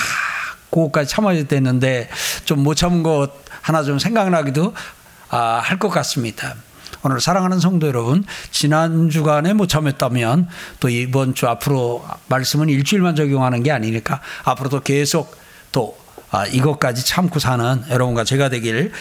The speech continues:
주의 이름으로 축복합니다. 예수님께서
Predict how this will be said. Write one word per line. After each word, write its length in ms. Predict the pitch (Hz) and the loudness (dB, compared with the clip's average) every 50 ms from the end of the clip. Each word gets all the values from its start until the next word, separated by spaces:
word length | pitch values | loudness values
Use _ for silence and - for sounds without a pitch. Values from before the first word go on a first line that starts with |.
| - - | -12 -10
주의 240 | - - 139 127 117 | -4 -2 -2 0 -2
이름으로 240 | 110 107 101 101 127 | -2 -4 -4 -4 -4
축복합니다. 840 | - - - - 196 135 - 139 135 123 110 - - - - - - - - - - - - - - - - - - - - - - - - - - - - - - - - - - - | -6 -6 -6 -6 -4 -4 -2 -2 -2 -2 -2 -4 -2 -2 -4 -6 -8 -10 -12 -14 -14 -14 -14 -16 -16 -18 -18 -12 -10 -10 -10 -10 -14 -20 -20 -20 -16 -16 -14 -12 -10 -10 -12 -12 -4 -2
예수님께서 1040 | 160 165 175 - 220 226 226 214 - 214 190 170 143 - 160 147 143 175 214 240 - | -2 0 0 0 0 0 0 2 2 2 0 2 2 2 2 2 2 2 0 -2 -6